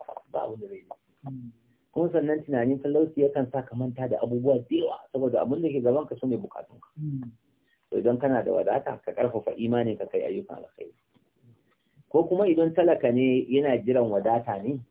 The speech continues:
Speaker 2: Mm.
Speaker 1: wadatan da take sa girman kai da jiji da kai. Idan kana kai talaka ne, za, kana da abin da za ka yi. Don aikin alkhairin da taimakon, kowa gwargwadon ikon sa zai yi.
Speaker 2: Na'am.
Speaker 1: Juhdul muqilli idza a'taka na'ilahu, wa muqsirun fil ghina fa judu siyani.
Speaker 2: Mm.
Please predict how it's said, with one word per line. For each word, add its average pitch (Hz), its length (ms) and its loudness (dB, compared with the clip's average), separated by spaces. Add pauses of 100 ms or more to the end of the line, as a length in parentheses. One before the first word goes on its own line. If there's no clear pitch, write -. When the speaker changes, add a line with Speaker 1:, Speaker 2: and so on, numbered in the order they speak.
(140)
Speaker 2:
Mm. 151 280 -6
Speaker 1:
wadatan 113 400 0
da 95 80 -4
take 107 340 -2
sa 104 140 0
girman 107 420 0
kai 110 160 -2
da 92 120 -10 (100)
jiji 110 240 -8
da 107 100 -2
kai. - 160 -14 (1120)
Idan 123 280 0
kana 135 320 4
kai 113 160 2
talaka 117 360 2
ne, 101 160 2
za, 110 160 2 (280)
kana 127 220 0
da 85 140 -2
abin 107 180 -2
da 98 100 0
za 95 200 -4
ka 95 80 -2
yi. 92 60 -2
Don 117 140 6
aikin 135 240 -2
alkhairin 120 480 2
da 95 80 2
taimakon, 120 540 2 (100)
kowa 127 240 8
gwargwadon 110 400 4
ikon 113 320 -4
sa - 80 -12
zai 90 160 -14
yi. - 20 -20 (300)
Speaker 2:
Na'am. 135 140 -10 (300)
Speaker 1:
Juhdul 123 360 2
muqilli 113 440 -2 (120)
idza 104 240 2
a'taka 104 440 -4
na'ilahu, 95 560 -6
wa - 80 -4
muqsirun 117 440 0
fil 127 160 -4
ghina 120 280 -2
fa 120 100 -4
judu 131 340 -8
siyani. - 240 -20 (240)
Speaker 2:
Mm. 131 320 -8